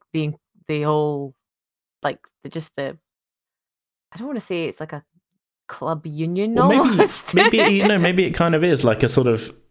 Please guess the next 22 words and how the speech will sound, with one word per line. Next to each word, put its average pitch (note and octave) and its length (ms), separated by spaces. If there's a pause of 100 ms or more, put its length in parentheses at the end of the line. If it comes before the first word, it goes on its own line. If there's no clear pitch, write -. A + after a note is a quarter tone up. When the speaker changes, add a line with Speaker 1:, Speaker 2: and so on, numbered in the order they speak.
(140)
Speaker 2:
you, C#3+ 100
you've C3 240
got, D3 180
like, C3+ 160
a B2 40
regu-, A#2 480
the, B2 120
the A#2+ 160
group C#3 300
has A#2 200
a A#2 80
regular, A2+ 500
like, G2 540 (280)
time G#2+ 500
booked - 500 (560)
in G#2 140
maybe G#2 240
one G2+ 160
of G2 60
the F#2 80
smaller F#2+ 340
holodecks F#2+ 680